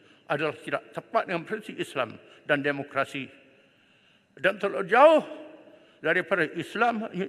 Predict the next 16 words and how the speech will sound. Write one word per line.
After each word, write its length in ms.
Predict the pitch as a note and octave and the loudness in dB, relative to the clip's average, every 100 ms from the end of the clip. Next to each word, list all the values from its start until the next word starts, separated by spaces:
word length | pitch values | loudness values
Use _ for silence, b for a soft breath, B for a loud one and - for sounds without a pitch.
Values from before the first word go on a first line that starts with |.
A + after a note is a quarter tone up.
| - | -4
yang 160 | E3 | -4
menjadi 240 | F3 F#3 - | -2 -4 -2
agama 240 | D#3 D3+ | -2 -2
negara, 400 | D#3 C3+ A#2 G2 - - b b b - | -6 -6 -6 -10 -14 -20 b b b -6
termaktub 480 | D3 E3+ G#3 - - | -2 -2 -4 -10 -4
dalam 240 | D#3+ D3 | -4 -4
perlembagaan, 560 | - B2 A#2+ A2+ - G#2 _ _ _ b b b b | -10 -10 -8 -10 -10 -20 _ _ _ b b b b
dan 160 | D#3 | -2
sangat 320 | D#3 G#3 A3+ F#3 | 2 2 2 -2
mencela 640 | F#3+ E3+ - G3 F#3+ D3+ - | -4 -4 2 2 4 2 0
imej 320 | C#3 B2 - | -4 -6 -8
Islam. 360 | C3 - E2+ - _ _ _ _ b b b b b b b b - | -16 -14 -14 -16 _ _ _ _ b b b b b b b b 2
Allah 320 | G#3+ D4+ C4+ | 6 6 6
yang 160 | B3 B3 | 4 4
Maha 240 | B3 B3 | 2 4
Berkuasa 560 | B3 - C#4 - G#2+ | 2 4 2 2 -6